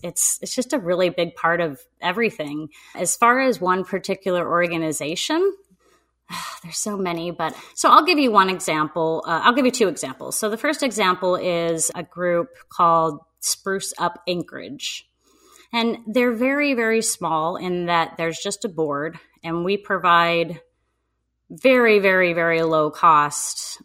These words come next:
management support in the back end, but it's still getting off the ground. And the reason it's still getting off the ground is because of time and availability and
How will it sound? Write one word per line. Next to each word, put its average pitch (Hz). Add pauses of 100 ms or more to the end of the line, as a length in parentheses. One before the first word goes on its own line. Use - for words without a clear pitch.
management 156
support -
in 156
the 151
back 147
end, 147 (240)
but 156 (400)
it's 185
still 208
getting 175
off 151
the 165
ground. 123 (320)
And 170
the 175
reason 220
it's -
still 185
getting 165
off 147
the 165
ground 147
is 151
because 143
of 151
time 151
and 151
availability 147
and 151